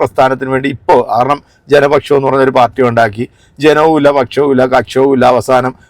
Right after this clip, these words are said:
ഒരു ഗതിയും പരഗതിയും ഇല്ലാതെ വന്നപ്പോഴത്തേക്ക്, ആ, ഇപ്പം, ആ, ചാണകത്തിൻ്റെ ഭാഗമായി മാറിയിട്ടുള്ള ഈ തലക്ക് ബോധമില്ലാത്ത ഈ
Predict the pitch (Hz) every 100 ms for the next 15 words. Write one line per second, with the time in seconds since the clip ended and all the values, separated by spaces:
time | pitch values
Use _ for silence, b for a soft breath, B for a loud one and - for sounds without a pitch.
0 | - 165 170 156 147 147 147 139 147 147
1 | 135 135 139 127 120 120 120 117 - b
2 | b _ 156 135 135 127 156 - _ 143
3 | 135 123 123 139 - 156 143 139 139 143
4 | 135 127 123 120 131 127 123 123 120 120
5 | 139 - - _ 147 165 175 156 147 160
6 | 156 147 151 143 143 135 147